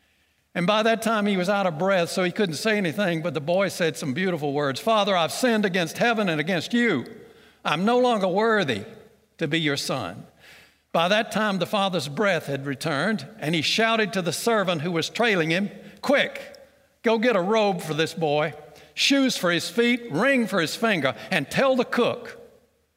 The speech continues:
to kill the fattened calf. We're gonna have the biggest party this county ever saw because my boy is home again."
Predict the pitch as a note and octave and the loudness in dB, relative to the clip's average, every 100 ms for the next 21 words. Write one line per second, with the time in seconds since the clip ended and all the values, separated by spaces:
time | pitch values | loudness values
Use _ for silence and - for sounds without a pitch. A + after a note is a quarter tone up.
0 | _ - D3+ A3+ B3+ G#3 - F#3+ A#3+ - | _ -14 -2 2 2 0 0 0 0 -4
1 | F3 C3+ A2 - - - _ _ _ _ | 0 0 -2 -6 -20 -20 _ _ _ _
2 | - G3+ A3 F#3 G3 E3 D#3+ F3+ F3+ F3 | -4 0 0 0 -2 0 -2 0 0 -2
3 | - E3 D3 C3 B2 A#2+ - - E3 D3+ | -4 -2 0 0 -2 -6 -18 -10 -6 -4
4 | - F#3 D#3 C#3 C#3+ D3 C#3+ - F#3 G#2 | -2 -2 0 0 0 0 -4 -2 -2 -2
5 | - - - _ _ _ _ - C3+ D3 | -4 -14 -20 _ _ _ _ -14 -4 -4
6 | C3 C3+ A#2+ A2+ D#3+ C3+ F2+ F#2+ - - | -2 -2 -4 -2 -2 0 -2 -4 -12 -20
7 | _ _ _ _ _ _ C3 G#2+ - B2 | _ _ _ _ _ _ -12 -10 -6 -6
8 | F#2 F2+ E2+ D2+ | -6 -8 -12 -12